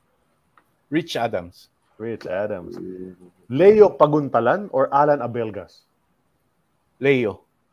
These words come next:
Speaker 2: Leo, okay. Manny Victorino or Abet Kidaben?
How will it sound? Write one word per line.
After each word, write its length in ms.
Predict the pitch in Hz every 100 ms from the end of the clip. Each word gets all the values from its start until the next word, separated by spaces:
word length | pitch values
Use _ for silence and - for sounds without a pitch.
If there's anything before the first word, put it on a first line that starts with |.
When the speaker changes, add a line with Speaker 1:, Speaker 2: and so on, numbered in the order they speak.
| _ _ _
Speaker 2:
Leo, 500 | 104 117 110 82 76 _
okay. 320 | - 76 65 _ _ _ _ _ _ -
Manny 280 | 175 220
Victorino 520 | 190 196 185 185 220 170
or 140 | 139
Abet 280 | 139 135 135
Kidaben? 480 | 123 110 101 92